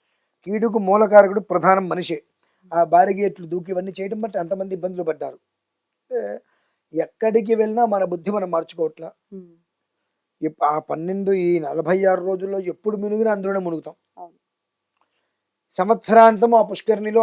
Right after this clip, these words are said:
Speaker 1: ఆ, ఆ భగవంతుడు ఉంటూనే ఉంటాడు.
Speaker 2: Hmm.
Speaker 1: ఎప్పుడు మునిగినా ఆ పుణ్యమే వస్తూ ఉంటుంది. కానీ అదే సమయంలో మునిగితే మనకు పుణ్యం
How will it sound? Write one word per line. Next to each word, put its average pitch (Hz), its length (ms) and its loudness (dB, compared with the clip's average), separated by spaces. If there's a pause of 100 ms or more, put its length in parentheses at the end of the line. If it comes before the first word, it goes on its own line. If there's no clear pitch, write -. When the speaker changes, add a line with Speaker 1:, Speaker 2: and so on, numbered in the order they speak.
(140)
Speaker 1:
ఆ, - 20 6 (380)
ఆ 185 40 0 (100)
భగవంతుడు 196 340 -2
ఉంటూనే 185 240 -6
ఉంటాడు. 156 360 -4 (160)
Speaker 2:
Hmm. 190 140 -10 (280)
Speaker 1:
ఎప్పుడు 226 320 0
మునిగినా 220 400 0 (340)
ఆ 190 120 -2
పుణ్యమే 208 500 -4
వస్తూ 190 240 -6
ఉంటుంది. 175 320 -14
కానీ 233 380 -6 (440)
అదే 185 240 2
సమయంలో 190 420 -2
మునిగితే 185 360 -8
మనకు 180 240 -10
పుణ్యం 180 320 -14